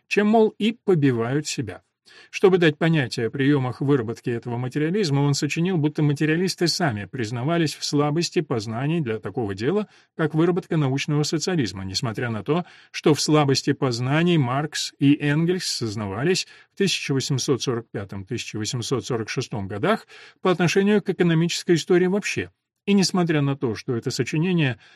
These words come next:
доказывавшее слабость их познания, они никогда не печатали. После таких прелюдий подарили нас и критикой. «Капитал» был уничтожен тем, что касается одного только периода, тогда как критику нужны все периоды, и еще тем,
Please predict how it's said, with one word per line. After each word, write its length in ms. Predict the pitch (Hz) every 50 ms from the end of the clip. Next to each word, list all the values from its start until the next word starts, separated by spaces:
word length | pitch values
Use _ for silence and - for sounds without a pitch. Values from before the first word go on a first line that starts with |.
| _ _ -
доказывавшее 840 | 123 156 147 - - 135 131 135 131 151 170 165 156 - 180 170
слабость 480 | 143 - - 151 143 120 113 107 - -
их 160 | 123 - -
познания, 480 | - 120 101 110 135 175 226 233 214 190
они 160 | 160 160 175
никогда 580 | 170 180 175 - 160 143 120 101 98 113 113 127
не 120 | 160 170 175
печатали. 560 | - 214 - - 165 107 - - 147 135 - _ _ _ _ _ _ _ _ _ _ _ _ _
После 260 | - 214 185 - 208
таких 320 | 180 202 190 175 208 170 -
прелюдий 480 | - 202 202 202 220 208 165 160 143
подарили 460 | 135 - 165 143 156 165 170 175 160 156
нас 280 | 151 160 156 - -
и 140 | - 185 170
критикой. 800 | 160 - 151 135 120 - - 131 120 156 151 151 151 131 - _ - - _ _ _
«Капитал» 540 | - 180 - 190 165 - 175 156 165 185 202
был 220 | 190 190 190 180
уничтожен 640 | 151 143 147 139 - - - 151 139 120 135 135 123
тем, 200 | - 196 214 214 170
что 180 | - - 135
касается 600 | - 143 127 - 175 175 175 170 151 - - 147
одного 360 | 139 131 131 127 127 139 165
только 320 | 160 - 156 151 147 175 147
периода, 520 | - 196 185 185 147 110 95 87 90 - - - - _ _
тогда 300 | - 147 143 139 160 139
как 240 | - 170 151 147 -
критику 580 | 208 208 226 185 - 139 - - 110 98 98 - -
нужны 480 | 147 147 165 160 143 180 185 190 185
все 300 | 147 - - 185 156 135
периоды, 500 | - 135 117 110 110 107 107 98 113 120
и 40 | 123
еще 240 | 127 131 - 165 156
тем, 280 | 143 - 220 233 214